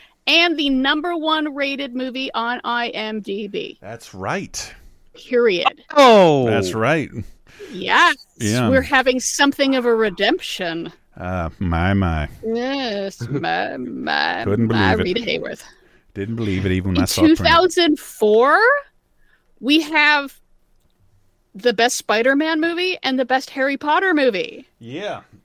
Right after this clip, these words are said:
Speaker 2: Yeah,
Speaker 1: We
Speaker 2: yeah,
Speaker 1: have
Speaker 2: yeah.
Speaker 1: Eternal Sunshine of the Spotless Mind and The Passion of the Christ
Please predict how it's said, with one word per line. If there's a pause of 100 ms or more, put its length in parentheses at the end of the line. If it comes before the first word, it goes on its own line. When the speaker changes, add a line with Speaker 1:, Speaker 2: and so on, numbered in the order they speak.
(100)
Speaker 2:
Yeah,
Speaker 1:
We
Speaker 2:
yeah,
Speaker 1:
have
Speaker 2:
yeah.
Speaker 1:
Eternal
Sunshine
of
the
Spotless
Mind
and
The
Passion
of
the
Christ